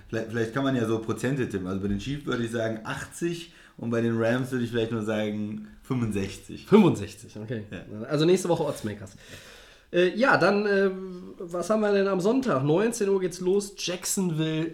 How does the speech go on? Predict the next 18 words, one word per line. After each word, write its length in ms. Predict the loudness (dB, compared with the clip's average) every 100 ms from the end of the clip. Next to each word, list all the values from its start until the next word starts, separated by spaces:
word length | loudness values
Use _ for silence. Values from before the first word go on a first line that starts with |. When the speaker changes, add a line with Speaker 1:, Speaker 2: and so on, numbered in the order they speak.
| -6
Speaker 2:
Jaguars. 1080 | -4 -2 0 -2 -4 -4 -4 -4 -6 -8 -12 -20 -20 -20 -20 -12
Die 80 | -6
sind 360 | -2 -2 -6 -14 -4
erstmals 720 | -2 0 -2 -4 -2 -2 -4
dabei 640 | -6 -2 -2 -2 -2 -4 -8 -18 -20 -20 -16
seit 440 | -4 0 0 -2
zweitausendsieben, 1160 | -6 -8 -2 0 0 0 -2 -4 -6 -2 -4 -4
aber 140 | -2 -2
das 140 | -4
ist 80 | -4
ja 80 | -4
lächerlich 480 | -2 -4 -6 -6 -8
im 80 |
Vergleich 260 | -8 -6 -6
zu 80 | -6
den 140 | -6
Buffalo 260 | -6 -4 -6
Bills. 400 | -4 -8 -10